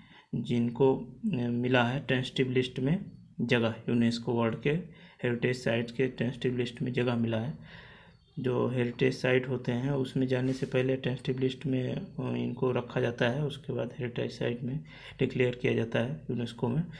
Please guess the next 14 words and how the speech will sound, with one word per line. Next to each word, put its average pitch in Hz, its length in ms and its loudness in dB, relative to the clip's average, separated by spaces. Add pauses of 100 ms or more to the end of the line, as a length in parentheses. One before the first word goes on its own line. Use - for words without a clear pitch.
(280)
तो 127 200 2
भारत 120 400 -4
के 170 360 -2 (220)
छः 127 400 2 (320)
ऐसे, 120 380 0
अ, - 140 -8 (1600)
जगहों 123 380 2
के 123 120 -4
नाम 120 500 0 (440)
मिले 127 280 6
हैं। 120 420 0 (1000)
अगला 131 220 4
क्वेश्चन 127 420 0
है 143 180 -2